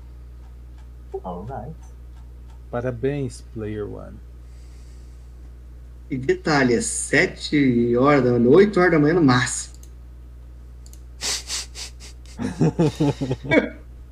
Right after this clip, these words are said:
Speaker 1: André.
Speaker 2: Oi.
Speaker 1: Você pode ir passando round a round só pra ver um, um negócio? Passa mais quatro rounds.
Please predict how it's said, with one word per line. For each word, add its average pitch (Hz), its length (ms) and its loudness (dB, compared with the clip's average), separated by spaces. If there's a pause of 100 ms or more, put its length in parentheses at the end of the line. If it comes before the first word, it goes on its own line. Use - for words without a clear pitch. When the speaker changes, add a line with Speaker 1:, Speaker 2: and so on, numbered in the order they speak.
(1700)
Speaker 1:
André. 110 440 -6 (720)
Speaker 2:
Oi. 123 440 -2 (520)
Speaker 1:
Você 104 360 -8
pode 117 420 -6
ir 95 640 -10
passando 85 840 -8 (1600)
round 101 280 -6
a 87 40 -6
round 92 360 -8
só - 180 -10
pra 95 160 -10
ver 82 100 -12
um, 80 160 -10 (220)
um 85 140 -12
negócio? 82 560 -12 (440)
Passa 101 280 -8
mais 92 520 -12 (500)
quatro 104 320 -8
rounds. 82 580 -12